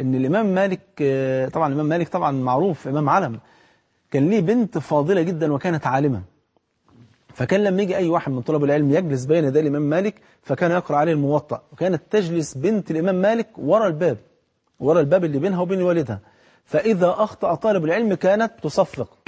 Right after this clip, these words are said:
تضرب على إيديها كده، فيقول، فيقول الإمام مالك لهذا الطالب: "ارجع فإن الخطأ عندك"، فيرجع فيجد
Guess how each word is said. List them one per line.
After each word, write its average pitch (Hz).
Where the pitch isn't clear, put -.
تضرب 160
على 147
إيديها 156
كده، 123
فيقول، 143
فيقول 156
الإمام 180
مالك 208
لهذا 170
الطالب: 185
"ارجع 202
فإن 165
الخطأ 185
عندك"، 156
فيرجع 196
فيجد 165